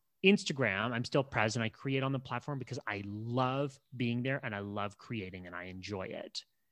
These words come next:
Second is YouTube. I, I mean, I have to be, I have to film. I, you know, it has to be me in the videos within my business. So I script those and I organize them, then I delegate them. So I don't edit my videos. I don't design the thumbnails.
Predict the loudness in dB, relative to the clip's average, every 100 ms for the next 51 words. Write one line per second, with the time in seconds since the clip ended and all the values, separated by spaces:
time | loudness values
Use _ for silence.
0 | _ -16 0 2 2 0 0 0 0 2
1 | 0 -2 -6 _ 2 4 4 2 2 2
2 | 0 0 -2 -2 -6 -2 -2 -2 -6 _
3 | 0 2 0 -4 -8 -4 -4 -2 -4 0
4 | 4 4 2 -2 0 0 -2 -8 -8 -4
5 | -2 -4 -4 -2 0 0 0 2 4 4
6 | 4 0 -2 -6 -12 -20 -20 -10 -4 -2
7 | 0 -2 -2 -4 -6 -6 -6 -4 -4 -4
8 | -6 -4 -4 4 4 4 2 -2 0 0
9 | 0 0 0 -2 -6 -10 -4 0 0 -2
10 | -4 -4 -6 -8 -8 -10 -8 -4 -2 -2
11 | -4 -4 -4 -6 -6 -4 -4 -4 -10 -10
12 | -8 -8 -10 -6 -4 -2 -2 -2 -2